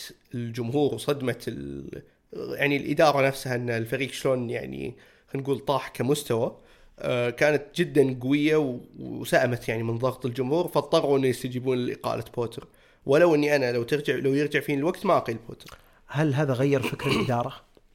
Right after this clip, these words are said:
Speaker 2: يعني إنك
Speaker 1: من ناحية
Speaker 2: تجيب بوتر، يعني تقيل توخل وتجيب بوتر وتدفع له compensation
Speaker 1: إيه، طبعًا،
Speaker 2: برايتون
Speaker 1: طبعًا.
Speaker 2: وتجيبه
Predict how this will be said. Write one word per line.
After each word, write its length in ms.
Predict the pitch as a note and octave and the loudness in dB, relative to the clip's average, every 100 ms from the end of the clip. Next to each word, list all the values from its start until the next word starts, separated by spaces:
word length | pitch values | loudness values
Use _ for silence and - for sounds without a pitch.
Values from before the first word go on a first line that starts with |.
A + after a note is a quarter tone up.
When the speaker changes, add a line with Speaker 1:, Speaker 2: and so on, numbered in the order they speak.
| _ - _ _ _ - - - - | _ -20 _ _ _ -20 -20 -10 -2
Speaker 2:
يعني 220 | B2 C3 | 2 4
إنك 160 | B2+ C3 | 2 4
Speaker 1:
من 60 | |
ناحية 300 | C#3+ C3 D#3 | 4 6 6
Speaker 2:
تجيب 160 | E3+ - | 6 4
بوتر، 420 | D3+ D#3 C3+ - - _ _ - - _ _ _ _ _ _ - | 2 2 0 -2 -18 _ _ -20 -20 _ _ _ _ _ _ -2
يعني 140 | B2+ | 0
تقيل 540 | C3+ - F3+ F3+ D#3+ - - | 0 0 6 6 4 -2 -2
توخل 260 | D3+ - A2 - _ _ _ - _ | -2 -2 -6 -14 _ _ _ -20 _
وتجيب 260 | A#2+ C#3+ E3+ | -6 -2 2
بوتر 320 | D#3 A#2+ - - | 2 2 -4 -18
وتدفع 420 | - - C#3+ - E3+ | -8 -4 0 4 6
له 100 | D#3+ | 6
compensation 400 | D#3+ D3+ E3 F3 | 4 0 2 4
Speaker 1:
إيه، 200 | D3+ B2+ | 8 8
طبعًا، 160 | C#3 | 8
Speaker 2:
برايتون 280 | C3+ A#2+ A#2 | 6 4 0
Speaker 1:
طبعًا. 340 | A2+ G#2+ - C#3 - - | 0 0 -4 -12 -10 -4
Speaker 2:
وتجيبه 420 | B2+ D3+ C#3 | 0 2 2